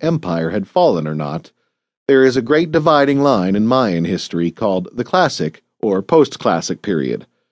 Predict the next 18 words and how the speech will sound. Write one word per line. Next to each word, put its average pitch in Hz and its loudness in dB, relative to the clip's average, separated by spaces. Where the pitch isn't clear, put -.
Though 143 4
there 135 4
are 135 4
other 151 2
periods, 90 0
including 110 -2
the 123 -2
Pre-Classic 120 -2
and 101 -2
Colonial, 110 0
they 165 6
don't 156 0
affect 139 0
the 120 -2
history 95 -2
of 85 -2
Mayapan 90 -2
much. 104 -4